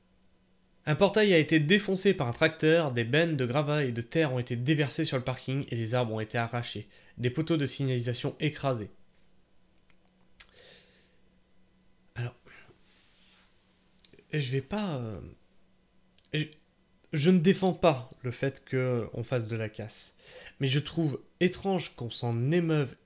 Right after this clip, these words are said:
ici, alors que quand il y a des manifestations à Paris, mais c'est, c'est pas trois arbres arrachés et puis du fumier déposé, hein. On est bien d'accord,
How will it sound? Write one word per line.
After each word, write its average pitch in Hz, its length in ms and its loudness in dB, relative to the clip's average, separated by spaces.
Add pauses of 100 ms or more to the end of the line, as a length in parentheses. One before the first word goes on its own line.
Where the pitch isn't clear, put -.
ici, 160 480 -6 (880)
alors 139 220 0
que - 80 -2
quand 135 260 -4
il 151 40 0
y - 20 2
a - 20 -4
des 135 100 -2
manifestations 135 680 -4
à 123 60 -4
Paris, 131 340 -4
mais 117 160 -6
c'est, - 280 -14 (840)
c'est - 160 -4
pas 123 140 -2
trois 127 280 -4
arbres 120 200 -2
arrachés 120 360 -2
et 139 40 -2
puis - 180 -10
du 117 80 -6
fumier 120 300 -4
déposé, 143 420 -2
hein. 120 160 -8 (1300)
On 113 60 -6
est 113 60 -6
bien 107 160 -4
d'accord, 127 400 -2